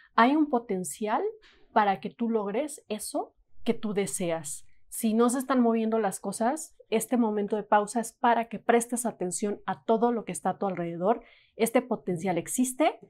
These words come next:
tienes que hacer cambios. Tienes que hacer cambios para que esta situación se dé. No lo des por perdido, no creas que esto no va a suceder. O sea, simplemente esta es una fase en la que estás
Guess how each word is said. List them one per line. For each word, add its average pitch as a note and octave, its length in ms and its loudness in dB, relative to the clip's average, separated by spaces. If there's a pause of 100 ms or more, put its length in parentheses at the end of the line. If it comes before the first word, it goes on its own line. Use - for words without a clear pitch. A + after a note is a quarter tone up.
(440)
tienes A#3 320 2
que F#3+ 60 -4
hacer F#3+ 220 -6
cambios. F3+ 540 -6 (840)
Tienes A#3 320 6
que A#3 80 2
hacer A3+ 240 4
cambios A#3 360 6
para G#3+ 500 4 (380)
que A3 200 2
esta A3 260 0
situación G#3 580 -2
se G3+ 180 -2
dé. A3 380 -4
No A#3+ 460 4
lo D4 120 6
des A3+ 200 2
por A#3+ 240 0
perdido, F#3 760 0 (340)
no G#3+ 280 0
creas G#3+ 340 2
que G#3 80 0
esto - 320 -2
no F#3+ 300 0
va F3 80 4
a E3+ 40 -10
suceder. F#3+ 680 -4
O F#3 60 -8
sea, G3 160 -6
simplemente A#3 760 2
esta C4+ 180 0
es A#3+ 120 -4
una G#3+ 320 0
fase C4 720 0
en F#3+ 100 -2
la F3 140 -6
que G3 80 -6
estás - 560 0